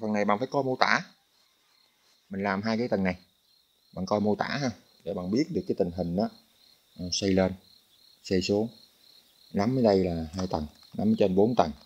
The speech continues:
Có khi nắm tật. <laughs> Có khi xoay đầu này, xoay đầu kia. Thì giờ vậy. Để mặt trắng này cũng được. À, mặt vàng này cũng được. Mình đưa bốn cái viên này vô.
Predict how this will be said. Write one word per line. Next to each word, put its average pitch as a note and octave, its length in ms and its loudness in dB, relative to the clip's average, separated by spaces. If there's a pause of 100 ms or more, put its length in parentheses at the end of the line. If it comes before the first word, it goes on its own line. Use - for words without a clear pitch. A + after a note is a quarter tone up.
(380)
Có G2 120 0
khi G#2 140 0
nắm A2+ 240 0
tật. F#2+ 160 0 (300)
<laughs> - 280 -20 (680)
Có - 100 -16
khi F#2 280 0
xoay G2+ 180 0
đầu E2 140 -6
này, D#2+ 160 -8
xoay F#2+ 140 -8
đầu E2 160 -4
kia. F2+ 160 2 (140)
Thì F2 80 -6
giờ D#2+ 240 -6
vậy. D2 120 -8 (1900)
Để G2+ 100 -2
mặt G2+ 160 0
trắng D3 180 4
này A#2 80 2
cũng B2 120 0
được. F#2 160 4 (640)
À, G2 180 -10
mặt F2 80 -6
vàng E2+ 180 -4
này E2 80 -4
cũng G2 100 -2
được. E2 200 -2
Mình E2 120 -4
đưa F#2+ 120 2
bốn G#2 220 2
cái C3+ 100 -4
viên G2 180 0
này E2 140 0
vô. F#2 120 2